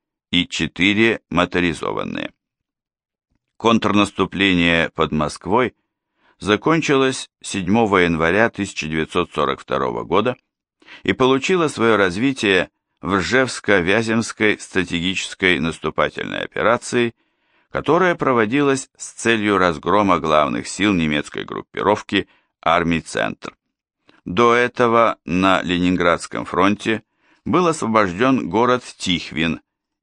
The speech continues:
и предотвращена возможность соединения немцев с финнами. На Южном фронте освобождён город Ростов-на-Дону.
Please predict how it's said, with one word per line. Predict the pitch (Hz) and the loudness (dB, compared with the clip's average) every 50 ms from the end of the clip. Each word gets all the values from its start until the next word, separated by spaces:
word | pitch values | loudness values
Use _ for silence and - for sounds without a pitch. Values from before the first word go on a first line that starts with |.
| _ | _
и | - 101 107 - - _ _ - | -2 -2 -2 -2 -6 _ _ 0
предотвращена | 110 110 107 104 104 92 - 104 101 98 - - - - 92 87 92 101 113 123 120 117 - _ _ _ _ _ | 0 2 2 2 0 0 0 0 0 0 -2 -4 -4 -2 0 2 4 4 4 2 2 0 -6 _ _ _ _ _
возможность | - 95 104 92 95 113 120 117 101 110 110 104 - - | 0 0 2 2 2 2 2 2 2 2 0 0 -2 -2
соединения | 95 92 90 85 87 92 92 98 95 98 92 90 82 80 80 | -2 -2 0 0 0 0 2 2 2 2 2 2 2 2 2
немцев | 82 95 104 107 113 110 - 101 92 - - _ | 2 2 2 2 2 0 0 -2 -2 -2 -6 _
с | - - - | -18 -16 -14
финнами. | - - - 95 85 69 65 57 50 50 50 - - _ _ _ _ _ _ _ _ _ _ - _ - | -8 -4 -2 0 0 0 -2 -6 -8 -10 -12 -14 -16 _ _ _ _ _ _ _ _ _ _ -16 _ -2
На | 87 95 | 0 2
Южном | 92 104 139 175 180 165 175 170 160 | 2 4 2 2 0 0 -2 -2 -2
фронте | - 156 160 160 160 - - 156 143 - - _ _ | 0 0 0 0 0 0 0 0 -2 -2 -4 _ _
освобождён | - 110 - - 107 104 98 98 101 95 82 78 110 110 113 107 90 | -6 -4 0 2 2 4 4 4 2 0 0 0 2 2 2 2 2
город | 87 98 101 98 101 101 - - _ _ _ _ _ | 4 4 4 4 2 0 -2 -6 _ _ _ _ _
Ростов-на-Дону. | - 82 82 - - - - 98 101 98 - - 90 87 71 78 73 67 55 50 - | -2 0 0 0 -4 -2 0 0 0 2 0 0 0 0 0 0 0 -2 -2 -6 -10